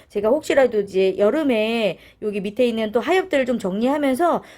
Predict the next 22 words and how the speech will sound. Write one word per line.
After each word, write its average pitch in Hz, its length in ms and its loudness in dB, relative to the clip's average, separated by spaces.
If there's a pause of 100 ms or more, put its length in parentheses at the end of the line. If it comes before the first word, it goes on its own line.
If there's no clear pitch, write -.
(100)
'아, 185 120 -2
흙을 330 300 -2
조금 311 220 -4
더, 254 100 4
더 220 160 0
넣어줘야 190 400 2
되겠나.' 240 600 0
이렇게 202 260 -2
생각을 311 380 -2
했는데요. 269 600 0 (340)
입장도 247 480 0
여전히 190 360 0
너무 190 320 0
단단하고 208 800 0
지금 185 340 -6
밑에 208 280 -4
있는 226 720 -2
쪽으로 294 480 -2
뿌리를 320 440 -2
너무너무 285 680 2
잘 180 200 -2
내려가지고 196 760 0